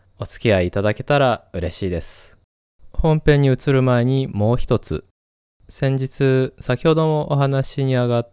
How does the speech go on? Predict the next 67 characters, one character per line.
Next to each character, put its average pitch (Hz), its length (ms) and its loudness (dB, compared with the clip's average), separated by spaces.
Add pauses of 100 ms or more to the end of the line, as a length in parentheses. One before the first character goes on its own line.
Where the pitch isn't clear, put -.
(120)
た 113 320 2 (400)
イ 127 100 2
ラ 139 140 6
ス - 100 -6
ト 143 160 0
レ 135 160 4
ー 107 60 2
タ 87 220 0
ー - 20 -2
の 113 260 -2
進 98 480 -4
さ 101 240 -2
ん 101 140 -4
も 127 260 -2
参 101 260 -2
加 98 120 -6
さ 104 120 0
れ 92 120 0
て 95 100 -4
い 92 100 0
る 90 240 -2
グ 104 120 0
ル 117 160 4
ー - 20 2
プ - 100 -4
展 - 280 -2 (560)
「手 131 160 2
の 165 120 2
森」 87 520 -2
に 104 420 -2 (240)
仏 139 300 -4
作 147 260 0
の 147 120 -2
豊 151 380 0
さ 131 220 -4
ん 123 80 -2
と 120 140 -6
一 123 120 -2
緒 - 280 -6
に 151 340 -4 (200)
お - 60 -10
邪 104 200 0
魔 107 160 0
さ 107 180 -2
せ - 100 -10
て - 140 -4
い 120 80 0
た 117 120 0
だ 104 120 0
き - 100 -6
ま 87 140 -4
し - 80 -14
た。 - 160 -6 (520)
こ 113 120 -4
の 107 140 -2
「手 - 240 -4
の 175 160 0
森」 156 260 2
と 107 220 -4
い 98 160 2
う - 20 -4
グ 104 160 0
ル 107 160 0
ー 107 40 -6
プ - 120 -20
展 85 260 -2
は、 90 380 -2